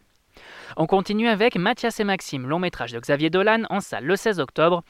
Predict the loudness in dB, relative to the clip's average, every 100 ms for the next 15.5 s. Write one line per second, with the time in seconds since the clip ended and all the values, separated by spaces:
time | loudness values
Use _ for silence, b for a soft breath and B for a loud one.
0 | B B B -6 -2 -4 0 -2 -2 -4
1 | 0 2 4 4 2 -2 -2 0 0 0
2 | 2 0 2 0 2 2 2 0 0 -4
3 | -8 -2 2 4 4 2 0 2 2 2
4 | 2 2 0 0 -2 0 0 0 -2 0
5 | 0 0 -2 -2 -4 0 2 2 0 0
6 | 0 -4 -2 0 0 -4 -14 -4 0 2
7 | 0 -4 -4 -4 0 0 2 0 0 -4
8 | -8 -8 0 0 2 0 0 -2 -6 -10
9 | -8 -4 0 0 0 -2 -2 -2 0 0
10 | -2 -4 -6 -6 -8 -2 2 2 2 -2
11 | -8 -4 0 0 -2 -6 -6 -4 -2 -2
12 | B B B B -4 -2 0 0 2 2
13 | 0 2 0 0 -2 -2 -2 0 0 2
14 | 0 -2 -6 -6 -10 -8 -8 -10 -10 -4
15 | -4 0 6 6 4